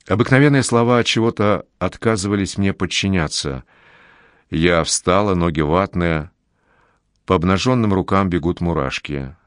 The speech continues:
«Я не вела машину», — сказала я. Киран завис над столом, всем своим телом поцеловал меня. «Это я уже понял».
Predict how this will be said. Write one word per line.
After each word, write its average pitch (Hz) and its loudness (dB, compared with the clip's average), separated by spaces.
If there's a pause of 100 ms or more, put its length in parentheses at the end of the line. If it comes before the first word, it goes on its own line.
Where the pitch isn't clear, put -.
(1700)
«Я 92 0 (360)
не 90 2
вела 104 0
машину», — 73 -4 (140)
сказала 76 -2
я. 69 -4 (1500)
Киран 143 6
завис 120 4
над 110 2
столом, 110 4
всем 107 2
своим 98 2
телом 110 2
поцеловал 95 2
меня. 76 -4 (1400)
«Это 107 2
я 110 2
уже 101 0
понял». 69 -4